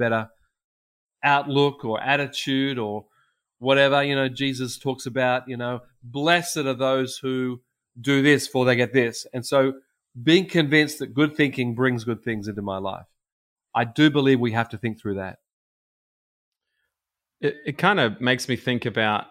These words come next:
Speaker 2: um, something that I feel like I've heard a lot more about over the last five years or so,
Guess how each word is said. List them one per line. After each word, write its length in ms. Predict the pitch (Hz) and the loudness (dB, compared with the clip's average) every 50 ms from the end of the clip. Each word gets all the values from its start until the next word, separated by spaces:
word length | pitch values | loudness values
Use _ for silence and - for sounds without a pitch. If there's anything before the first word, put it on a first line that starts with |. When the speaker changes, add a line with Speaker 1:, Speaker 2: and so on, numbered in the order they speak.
| _ - | _ -6
Speaker 2:
um, 360 | 110 107 107 104 104 104 98 | -4 -2 -2 -2 -2 -4 -6
something 360 | - - - 127 - 113 113 | -8 -6 -6 -6 -4 -4 -4
that 100 | 113 107 | -2 0
I 100 | 110 113 | 0 0
feel 320 | 110 - - 151 156 180 180 | -2 -2 -4 -4 -2 -2 0
like 360 | 165 143 123 110 110 - - - | 2 2 2 2 0 -2 -6 -6
I've 180 | 113 110 101 | -4 -4 -6
heard 240 | - - 143 151 156 | -6 -6 -4 -2 -2
a 60 | 139 | -2
lot 240 | 113 110 123 131 - | 0 0 -2 -2 -2
more 320 | 110 107 104 107 120 131 139 | -2 -4 -2 0 2 2 2
about 400 | 131 143 156 175 180 - - - | 2 2 2 2 0 0 -2 -2
over 200 | 113 117 113 117 | -2 -2 -2 -2
the 100 | 107 104 | -4 -2
last 420 | 104 104 107 107 110 107 - - | 0 2 2 2 2 0 -4 -2
five 260 | - 117 110 107 98 101 | 0 2 2 2 0 -2
years 240 | 101 107 123 127 147 | -4 -4 -4 -4 -4
or 80 | 151 | -6
so, 360 | 151 - - 175 185 190 185 | -6 -4 -2 -2 0 0 -2